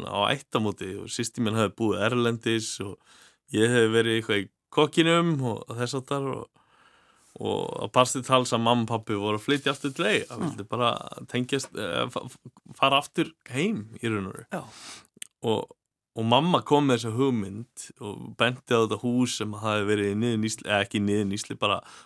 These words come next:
Speaker 1: ónotað í, í um fimmtíu ár.
Speaker 2: Já. Eh, segðu okkur aðeins hvaða hús
Speaker 1: Já,
Speaker 2: er,
Speaker 1: það,
Speaker 2: er
Speaker 1: það er,
Speaker 2: það?
Speaker 1: sem sagt, eh, vélsmiðjan Magni, eða fyrrverandi vélsmiðjan Magni,
Speaker 2: Akkúrat.
Speaker 1: sem að þjónaði gamla bátaslipnum sem, og, og,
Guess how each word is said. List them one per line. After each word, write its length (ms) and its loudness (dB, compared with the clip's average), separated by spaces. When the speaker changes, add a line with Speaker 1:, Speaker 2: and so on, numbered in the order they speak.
Speaker 1:
ónotað 720 2
í, 140 -2
í 240 -8
um 100 -6
fimmtíu 480 -6
ár. 300 -4
Speaker 2:
Já. 140 -8
Eh, 160 -12
segðu 240 -2
okkur 120 -6
aðeins 140 -6
hvaða 220 -2
hús 200 -6
Speaker 1:
Já, 160 4
Speaker 2:
er, 200 -12
Speaker 1:
það, 180 4
Speaker 2:
er 80 0
Speaker 1:
það 140 2
er, 100 -4
Speaker 2:
það? 140 -12
Speaker 1:
sem 140 -6
sagt, 140 -10
eh, 400 -2
vélsmiðjan 540 2
Magni, 320 -2
eða 160 -4
fyrrverandi 420 2
vélsmiðjan 400 0
Magni, 400 -10
Speaker 2:
Akkúrat. 240 -14
Speaker 1:
sem 200 -2
að 180 0
þjónaði 480 2
gamla 260 2
bátaslipnum 920 -4
sem, 240 -8
og, 340 -2
og, 300 -8